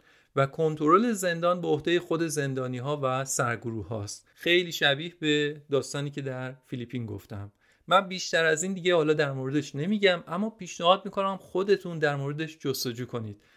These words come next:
و اگه تونستید مستندش رو هم ببینید، زندان سن پدروی بولیوی. خلاصه اینکه موضوع زندان واقعاً پر از نشنیده‌های غافلگیر کننده است. هدف من این بود که با این دوتا اپیزود باب گفتگو در مورد زندان رو باز بکنم،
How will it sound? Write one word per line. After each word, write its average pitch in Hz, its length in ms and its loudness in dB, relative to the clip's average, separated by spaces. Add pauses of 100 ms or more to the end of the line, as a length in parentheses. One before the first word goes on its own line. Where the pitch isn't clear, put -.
(160)
و 139 40 0
اگه 147 180 0
تونستید 160 680 -4
مستندش 156 680 0
رو 160 140 -4
هم 143 240 -4
ببینید، 120 460 0
زندان 143 720 -4
سن 127 300 -4
پدروی 131 600 -2
بولیوی. 104 540 -6 (320)
خلاصه 196 440 4
اینکه 214 600 4
موضوع 160 560 -2
زندان 147 640 -2
واقعاً 160 460 6
پر 190 320 -2
از 196 260 2
نشنیده‌های 143 800 0
غافلگیر 120 640 -4
کننده 107 420 -6
است. - 300 -6 (260)
هدف 220 340 2
من 220 220 4
این 220 120 0
بود 214 160 -6
که 202 340 4
با 151 260 2
این 185 200 -6
دوتا 160 240 2
اپیزود 147 800 0
باب 196 300 4
گفتگو 175 520 -2
در 180 200 0
مورد 165 500 -2
زندان 156 520 -2
رو 156 100 -6
باز 151 380 -2
بکنم، 131 540 -6